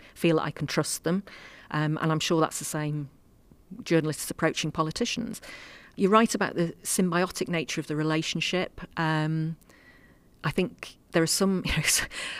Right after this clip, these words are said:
some politicians that spend their entire time talking to journalists. I rather take the view that, you know, I want to talk about things that I understand and I know about. I just don't want to talk about things for the sake of things. Um,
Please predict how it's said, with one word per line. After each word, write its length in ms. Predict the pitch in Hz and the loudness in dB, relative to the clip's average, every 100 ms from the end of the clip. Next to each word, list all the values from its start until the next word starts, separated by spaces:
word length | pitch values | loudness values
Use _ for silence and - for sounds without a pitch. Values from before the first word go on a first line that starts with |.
| - | -6
some 260 | - 214 | 4 6
politicians 640 | 202 175 170 180 - 165 - | 6 4 4 2 0 0 -2
that 100 | - | 0
spend 220 | - 170 | 2 4
their 80 | 156 | 4
entire 560 | 151 - - 190 208 | 2 0 4 8 8
time 400 | 214 247 208 285 | 8 6 4 4
talking 360 | 320 240 240 220 | 2 2 2 -2
to 100 | 214 | -2
journalists. 840 | 220 214 220 240 240 - - - - | 0 0 0 -2 -4 -8 -10 -10 -4
I 140 | 190 | -2
rather 400 | 190 180 175 170 160 - _ | 2 2 2 -2 -6 -12 _
take 220 | - 165 | -6 -4
the 80 | 170 | -6
view 320 | 165 175 165 | -2 -2 0
that, 240 | 156 156 - - _ | -2 -6 -8 -20 _
you 60 | 165 | -8
know, 160 | 151 | -6
I 80 | 147 | -4
want 160 | 160 165 | -4 -4
to 60 | 156 | -4
talk 240 | - 160 | -6 -6
about 160 | 143 - | -8 -6
things 220 | 165 156 | -6 -4
that 100 | - | -4
I 80 | 160 | -2
understand 560 | 156 151 - 160 170 | -2 -2 -2 0 -2
and 100 | 160 | -2
I 60 | 143 | -2
know 220 | 147 151 | 0 0
about. 340 | 151 147 160 - - | 0 -2 -4 -10 -14
I 60 | - | -10
just 220 | - - | -10 -6
don't 180 | 151 - | -6 -4
want 160 | 147 | -6
to 60 | 139 | -2
talk 240 | 160 147 | -2 -2
about 220 | - 139 - | -4 -6 -4
things 220 | 151 - | -6 -4
for 80 | 131 | -6
the 80 | |
sake 320 | - 151 156 - | -4 -4 -4 -8
of 80 | |
things. 420 | - 160 165 180 - - - - - - 160 | -8 -8 -6 -8 -10 -16 -18 -20 -20 -14 -6
Um, 500 | 156 151 151 151 | -2 -2 -2 -4